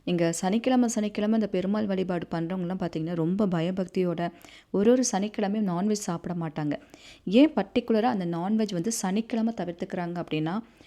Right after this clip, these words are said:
இதுல, இதுக்கு பின்னாடி நிறைய ரீசன் இருக்குங்க. ஒண்ணு வந்து இந்த அம்மா அப்பா இல்லாதவங்க, இல்லைன்னா அம்மாவோ அப்பாவோ யாரோ ஒருத்தர் இல்லாதவங்க,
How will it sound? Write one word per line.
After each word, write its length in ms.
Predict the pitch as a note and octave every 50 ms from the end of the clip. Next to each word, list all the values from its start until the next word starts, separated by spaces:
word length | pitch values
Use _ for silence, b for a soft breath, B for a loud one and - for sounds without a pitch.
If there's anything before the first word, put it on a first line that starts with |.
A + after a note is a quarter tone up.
| B B -
இதுல, 220 | F3 E3 E3+ D#3+ - -
இதுக்கு 320 | - - F#3+ G#3+ G#3 A3 -
பின்னாடி 220 | A#3 A3 A#3 A#3+
நிறைய 340 | A#3 A3 G3 G3+ G#3+ A3+ G#3+
ரீசன் 340 | G3+ F#3 F#3 - F#3+ F#3 F3
இருக்குங்க. 240 | F#3 E3+ - E3 E3+ F3 F#3+ F#3+ B B B B B B B
ஒண்ணு 160 | - F#3 G3+
வந்து 260 | A3 A#3 A3 G#3+ G#3+ A3+
இந்த 140 | A3 F#3+
அம்மா 300 | D#3+ E3 E3+ F#3 G#3 A3+
அப்பா 240 | G#3+ G3+ G3+ - F#3
இல்லாதவங்க, 800 | F3+ E3+ D#3+ E3+ F3 F3+ F#3 F3+ F3 D#3+ D#3+ D#3+ D#3 D#3 D3+ D#3 B B B B B B B B
இல்லைன்னா 260 | - G3 F#3+ F#3+ B3+ B3+ - -
அம்மாவோ 460 | D#3 F3 F#3+ G3+ G3+ G3+ A3+ A#3 G3+
அப்பாவோ 260 | - - F3+ F3+ G3 G#3
யாரோ 440 | F3+ E3+ D#3+ D3+ E3+ F#3 G#3 A3+
ஒருத்தர் 340 | A#3 G#3 F3+ - - - F#3 -
இல்லாதவங்க, 800 | - C#3+ E3 F#3 G3 G#3 G#3 F#3+ E3+ E3 D#3 D3+ D3+ D3 D#3+